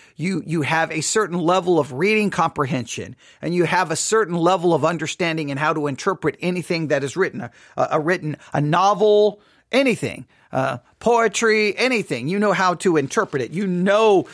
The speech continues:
the interpretive steps that are required to interpret anything that is written. Do you think that there's a requirement to have a certain level of understanding, a certain level of education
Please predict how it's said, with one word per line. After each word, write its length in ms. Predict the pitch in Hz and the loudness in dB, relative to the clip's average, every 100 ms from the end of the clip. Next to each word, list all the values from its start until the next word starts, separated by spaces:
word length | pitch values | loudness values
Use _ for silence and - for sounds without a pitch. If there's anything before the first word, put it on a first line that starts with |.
| - - | -20 0
the 120 | 165 | 0
interpretive 640 | 165 220 196 180 170 127 - _ | 2 -2 0 0 0 -4 -16 _
steps 680 | - - 247 214 139 - | -2 0 2 0 0 -2
that 140 | - 165 | 0 2
are 100 | 160 | 2
required 600 | 165 - 196 175 165 139 | 0 2 2 4 2 0
to 300 | - 165 151 - - | 0 0 0 -6 -4
interpret 480 | 156 - 196 185 - | -2 -2 0 -2 -2
anything 680 | 208 226 196 - 123 123 127 _ - | -4 -2 -2 -4 -4 -6 -10 _ -4
that 280 | 156 160 165 | 0 0 0
is 200 | 185 - | 0 2
written. 400 | 247 - - - _ _ _ _ _ _ | -2 -2 -12 -20 _ _ _ _ _ _
Do 80 | 156 | -4
you 60 | 220 | 0
think 240 | 233 220 | 0 0
that 100 | 196 | 0
there's 160 | 202 175 | 0 2
a 60 | |
requirement 600 | 185 160 220 226 220 - - | 0 0 2 2 0 -4 -4
to 100 | 143 | -2
have 180 | 170 | 0
a 60 | 156 | -2
certain 360 | - 226 226 196 | -2 0 -2 -2
level 540 | 160 170 220 208 208 | 2 2 4 2 2
of 220 | - 170 | 0 -2
understanding, 540 | 156 196 180 - 175 123 - - | 0 -2 -2 0 -2 -2 -8 -4
a 80 | |
certain 260 | 151 240 175 | 0 0 0
level 400 | 170 214 214 208 | 0 2 2 0
of 160 | 175 - | 0 -2
education 1160 | - 220 - 180 - 190 269 294 - 101 - - | -2 -2 -2 -8 -6 -2 0 0 -2 -6 -10 -18